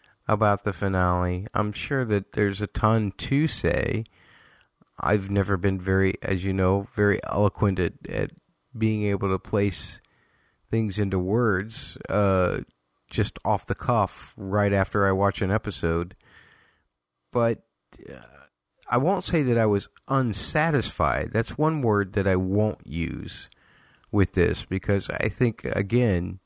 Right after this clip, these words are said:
it makes next season fraught with all kinds of possibility. And that is something to look forward to. Um, but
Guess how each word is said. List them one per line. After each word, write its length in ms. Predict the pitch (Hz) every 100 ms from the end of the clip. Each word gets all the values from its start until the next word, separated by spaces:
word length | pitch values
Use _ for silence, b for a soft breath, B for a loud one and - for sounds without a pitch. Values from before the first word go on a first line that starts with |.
| _ _
it 160 | - 113
makes 320 | 120 117 -
next 300 | 110 117 -
season 400 | - 104 92 95
fraught 460 | 87 - 110 101 - -
with 220 | 98 92
all 140 | 87
kinds 320 | 90 - 90 87
of 160 | 85
possibility. 880 | - 85 - 87 95 95 90 85 87 B B B B B B B - - _
And 840 | 101 101 98 92 90 98 - 117 - -
that 400 | 113 117 113 107
is 140 | 107
something 380 | - 98 87 92
to 60 | 87
look 280 | 87 85 -
forward 420 | 101 98 92 82
to. 340 | - 87 90 - b b b b b b _ _ 143
Um, 520 | 90 - - 107 113 _ _ _ _
but 340 | - 104 98